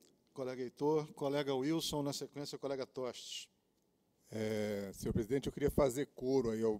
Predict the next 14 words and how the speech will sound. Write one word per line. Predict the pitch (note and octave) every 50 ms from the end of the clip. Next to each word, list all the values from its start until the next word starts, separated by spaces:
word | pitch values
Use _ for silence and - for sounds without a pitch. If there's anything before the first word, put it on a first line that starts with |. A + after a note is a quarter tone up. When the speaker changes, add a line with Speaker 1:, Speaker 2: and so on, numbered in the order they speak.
| - -
Speaker 2:
manifestação | - A2+ A2 - A2 G#2+ - A2+ G#2+ - - A#2
do | G#2 G#2+ G#2+
Tito. | - - - A2+ - - - - - _ _ _ _ _ _ _ _ _ _ _ _ -
Eu | - A#2+
também | - - A#2+ B2 C3 C3+ C3 C3 C3 B2 A#2+ A2+ A2 G#2+ - - - - -
sou | - C#3 B2+
testemunha | - D3 C3 - - C#3 A#2 A2+ C3+ D3+ D3 C#3 A#2
das | A#2 A2+ G#2+
nossas | B2 A#2+ A2 A2 A#2
reuniões | A#2+ A#2+ A#2+ B2
de | G#2+ -
presidente, | - - A#2 G#2 G2+ F#2 A2 A#2+ C3+ C3 - - -
a | A2
gente | G#2+ A2+ A2 - - A#2